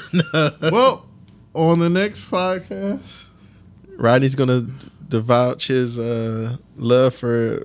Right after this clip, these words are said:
Speaker 1: Lizzo's music, and we're gonna go ahead and
Speaker 2: and you're literally gonna
Speaker 1: we're gonna
Speaker 2: watch
Speaker 1: p-, five songs. We each gotta put five good Lizzo songs.
Speaker 2: That's
Speaker 1: Yeah.
Speaker 2: not for the bonus episode, right? That's for the next <laughs> one.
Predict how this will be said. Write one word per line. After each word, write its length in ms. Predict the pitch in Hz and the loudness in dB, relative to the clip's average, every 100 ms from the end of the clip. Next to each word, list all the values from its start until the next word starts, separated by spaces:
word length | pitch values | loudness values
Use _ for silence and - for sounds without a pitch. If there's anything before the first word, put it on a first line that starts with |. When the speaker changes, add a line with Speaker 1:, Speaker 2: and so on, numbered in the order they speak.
| - | -10
Speaker 1:
Lizzo's 500 | 110 127 131 127 127 127 | 0 2 4 4 4 2
music, 480 | 131 139 151 165 - | 2 2 0 -4 -6
and 160 | 110 | -6
we're 80 | 123 | -6
gonna 220 | 123 117 | -4 -6
go 200 | 123 123 | -2 -2
ahead 380 | 135 127 127 117 | 0 0 0 -2
and 540 | 113 110 107 107 104 - - - - - - _ - - | -4 -4 -4 -6 -8 -12 -20 -20 -20 -20 -20 _ -20 -16
Speaker 2:
and 240 | 123 117 117 | -12 -10 -6
you're 340 | 120 123 117 | -4 -4 -4
literally 560 | 113 120 120 120 117 120 | -4 -2 -2 -2 -2 -4
gonna 200 | 110 113 | -2 -2
Speaker 1:
we're 80 | 147 | 2
gonna 140 | 151 | 0
Speaker 2:
watch 80 | 117 | -2
Speaker 1:
p-, 80 | - - - | -14 -20 -8
five 420 | - 151 165 160 | 4 6 6 4
songs. 460 | - 147 110 104 | 2 0 0 -2
We 60 | 123 | -2
each 200 | 147 139 | 0 0
gotta 180 | 135 123 | 0 -2
put 260 | - 131 - | -2 -4 -2
five 440 | 127 127 127 113 - - | 0 2 0 -2 -12 -12
good 180 | 120 113 | -4 -2
Lizzo 340 | 110 113 104 101 | 0 -2 -4 -8
songs. 320 | 98 95 - 135 - - - - - - - - - - - - - - - - - - - - | -10 -14 -14 -20 -20 -20 -20 -20 -20 -20 -20 -20 -20 -20 -20 -20 -20 -20 -20 -20 -20 -20 -16 -2
Speaker 2:
That's 160 | 156 | 0
Speaker 1:
Yeah. 40 | 202 | 2
Speaker 2:
not 200 | 190 160 | 2 2
for 80 | 143 | 2
the 80 | |
bonus 380 | 117 139 143 127 | 2 4 4 2
episode, 400 | 113 - - 113 | -2 -4 -4 -2
right? 200 | 107 110 | 0 0
That's 200 | 117 123 | 0 -2
for 100 | 151 | -2
the 120 | 123 110 | -2 0
next 420 | 123 147 - - | 2 2 0 0
<laughs> 280 | 147 156 170 | 2 2 0
one. 140 | 156 | -2